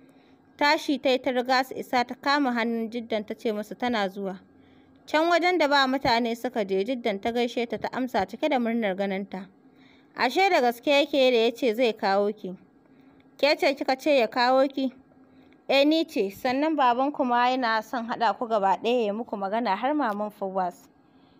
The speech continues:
"Ki nutsu ki kwantar da hankalinki, duk abin da zai je ya dawo ki riƙe mijinki kin ji kar ki ji tsoron kowa." "Anti menene akwai matsala ne?"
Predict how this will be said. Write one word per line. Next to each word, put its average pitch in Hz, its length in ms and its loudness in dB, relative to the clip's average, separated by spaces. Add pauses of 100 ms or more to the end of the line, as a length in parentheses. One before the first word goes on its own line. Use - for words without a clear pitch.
(140)
"Ki 277 100 0
nutsu 277 280 0
ki 277 80 -2
kwantar 294 440 2
da 226 100 2
hankalinki, 208 720 -2 (100)
duk 285 180 -2
abin 247 280 2
da 233 100 -2
zai 233 200 -2
je 233 200 -6
ya 208 60 0
dawo 226 280 2
ki 226 140 -10
riƙe 220 220 -6
mijinki 202 440 -8
kin 277 200 -2
ji 233 140 -8
kar 302 220 0
ki 277 100 -6
ji 233 100 -12
tsoron 190 380 -2
kowa." 220 380 -2 (720)
"Anti 277 320 0
menene 294 520 4
akwai - 320 0
matsala 277 460 2
ne?" 262 180 -4